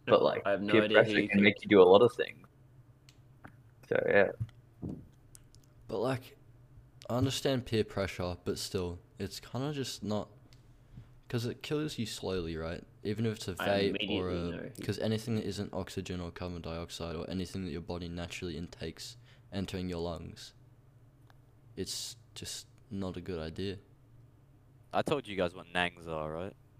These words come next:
Speaker 3: Yeah.
Speaker 2: Yep.
Speaker 1: Yeah.
Speaker 4: Yeah, also, if you do, if you, okay, alright, I'm just gonna say this right now. If you do nangs, you're a fucking tard. Just please.
Speaker 3: Just hold your breath.
Speaker 4: <laughs> Just hold your,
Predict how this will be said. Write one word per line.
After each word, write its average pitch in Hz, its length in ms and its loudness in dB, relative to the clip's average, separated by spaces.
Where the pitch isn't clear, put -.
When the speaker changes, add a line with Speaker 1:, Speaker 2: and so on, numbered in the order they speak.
Speaker 3:
Yeah. 98 540 0
Speaker 2:
Yep. 120 220 -4
Speaker 1:
Yeah. - 100 0
Speaker 4:
Yeah, 92 100 -2
also, 101 280 -4
if 107 180 -4
you 123 60 -10
do, 147 180 -6
if 117 160 -6
you, 110 100 -8
okay, 101 460 0
alright, 85 340 -6
I'm 98 160 -12
just 101 180 -14
gonna 90 160 -14
say 82 240 -6
this 80 200 -12
right 82 220 -6
now. 85 200 -10
If - 120 -20
you 123 60 -12
do 131 140 -6
nangs, 120 460 -4
you're 110 100 -10
a 104 40 -10
fucking - 440 -8
tard. 98 380 2
Just - 280 -16
please. 101 420 -6
Speaker 3:
Just - 300 -4
hold 104 200 2
your 95 80 -4
breath. 92 420 0
Speaker 4:
<laughs> - 60 -20
Just - 220 2
hold 196 260 10
your, 196 100 4